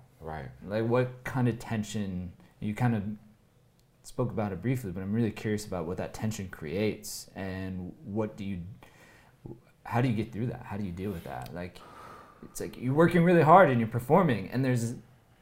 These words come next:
Speaker 2: you're getting the grades, you know, or you're getting the response, but it doesn't end up in
Speaker 1: Well,
Speaker 2: it turning into something.
Speaker 1: you, you, you, yeah, oh man, it, you, you, I feel a little emotional because, uh,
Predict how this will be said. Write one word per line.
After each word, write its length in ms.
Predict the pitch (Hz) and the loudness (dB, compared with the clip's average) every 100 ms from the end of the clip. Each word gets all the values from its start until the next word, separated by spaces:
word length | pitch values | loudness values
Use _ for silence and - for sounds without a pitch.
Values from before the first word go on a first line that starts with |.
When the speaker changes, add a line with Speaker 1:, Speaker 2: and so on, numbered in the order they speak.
| _ 156 | _ -6
Speaker 2:
you're 160 | 123 | 0
getting 360 | 123 165 160 147 | 6 6 6 4
the 60 | 117 | 2
grades, 460 | 117 120 143 139 | 4 6 4 0
you 140 | 123 110 | -2 0
know, 260 | 107 117 123 | 0 0 0
or 160 | 113 | 2
you're 100 | 120 | 2
getting 220 | 120 127 117 | 2 2 2
the 60 | |
response, 460 | 107 - 131 131 117 | 0 0 2 2 2
but 140 | 113 101 | -4 -4
it 120 | 101 | -2
doesn't 460 | 117 107 107 101 - - - | 0 0 -2 -6 -10 -20 -10
end 240 | 113 101 - | -8 -6 -6
up 260 | 104 101 - - | -6 -6 -10 -16
in 400 | 101 98 90 90 92 _ _ - - - - - | -12 -8 -8 -10 -14 _ _ -20 -20 -20 -20 -12
Speaker 1:
Well, 460 | 98 90 90 87 85 - - - | -8 -6 -6 -8 -12 -20 -20 -14
Speaker 2:
it 320 | - 160 233 156 - | -8 -8 -8 -12 -2
turning 280 | 175 131 117 | 2 4 4
into 140 | 113 | 2
something. 460 | 113 101 - 90 123 120 | -2 -8 -10 -12 -10 -10
Speaker 1:
you, 120 | 80 - | -10 -10
you, 180 | 76 - | -10 -8
you, 200 | 82 - - - | -8 -10 -14 -16
yeah, 180 | 78 73 - | -14 -12 -12
oh 160 | 80 80 | -10 -8
man, 460 | 80 85 80 73 80 - - | -6 -6 -6 -10 -14 -18 -10
it, 40 | 87 | -6
you, 360 | 80 71 78 - | -4 -6 -6 -4
you, 140 | 85 | -2
I 120 | 85 | -2
feel 180 | - 90 | 0 2
a 20 | |
little 200 | 85 85 | 2 2
emotional 440 | 80 82 82 - 80 | 2 0 -2 -4 -6
because, 500 | 80 - 90 82 58 | -4 -2 0 0 -2
uh, 400 | 82 80 73 | -4 -2 -4